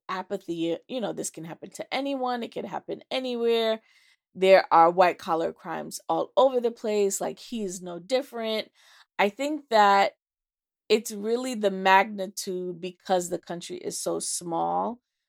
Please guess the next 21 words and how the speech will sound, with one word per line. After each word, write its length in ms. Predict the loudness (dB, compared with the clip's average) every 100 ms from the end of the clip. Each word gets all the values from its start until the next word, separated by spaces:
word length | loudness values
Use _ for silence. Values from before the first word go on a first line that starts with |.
| _ 2
Um, 300 | 4 4 0
again, 400 | -6 0 0 0
we 140 | -2 -8
have 500 | 0 4 4 4 0 _
all 260 | 4 6 6
of 140 | 2
this 180 | -2 -6
talent 540 | -8 2 2 4 -2 -6
and 180 | -12 -8
resources 1000 | -6 -4 -4 -4 -4 -4 -4 -4 -8 -14 _ _ _ -4
in 460 | -2 0 -2 -6 _ _ _ _ _ _ _ _ -18
culture 800 | -4 2 2 0 -4 -2 0 -2 -4
and 300 | -8 -6 -8
sports 760 | -6 -2 2 4 2 -4 -10 -8
and, 400 | -6 -6 -10 -16 _ _ _ -10
you 180 | -4 0
know, 260 | 2 0
just 380 | 0 -2 -2 -2 -8
the 180 | -4 -4
vibe, 480 | 6 8 10 8 2
hospitality, 1040 | -6 -6 -8 -10 -4 -2 0 -2 -4 -10